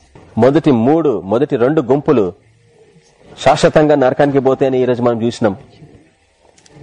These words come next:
నువ్వేం తయారు, నువ్వేం తీర్మానించుకున్నావు? మూడవ గుంపు మహాశ్రమల గుండా పోయి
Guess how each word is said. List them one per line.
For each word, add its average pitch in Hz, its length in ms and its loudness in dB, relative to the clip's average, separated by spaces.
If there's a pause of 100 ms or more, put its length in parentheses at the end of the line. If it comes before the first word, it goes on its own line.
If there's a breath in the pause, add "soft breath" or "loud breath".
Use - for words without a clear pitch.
(160)
నువ్వేం 127 380 2
తయారు, 127 260 0
నువ్వేం 117 340 -2
తీర్మానించుకున్నావు? 113 720 -2 (1300)
మూడవ 156 380 4
గుంపు 135 380 0
మహాశ్రమల 131 680 0
గుండా 123 280 -2
పోయి 104 320 -4